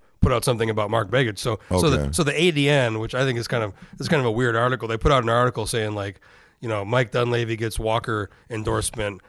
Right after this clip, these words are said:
Speaker 1: Mark Begich gets Portugal the Man." I mean, like, these are very different things. <laughs> You know?
Speaker 2: Right, yeah,
Speaker 1: It's,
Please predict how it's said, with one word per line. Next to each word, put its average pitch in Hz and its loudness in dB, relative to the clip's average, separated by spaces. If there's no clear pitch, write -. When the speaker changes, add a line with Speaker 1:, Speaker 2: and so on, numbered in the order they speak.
Speaker 1:
Mark 117 0
Begich 117 0
gets 110 -4
Portugal 120 0
the 104 -8
Man." 101 -6
I 104 -6
mean, 113 -2
like, 117 -2
these 175 2
are 190 4
very 156 4
different 147 0
things. 139 0
<laughs> 175 -4
You 95 -2
know? 92 4
Speaker 2:
Right, 92 2
yeah, 87 2
Speaker 1:
It's, 78 -4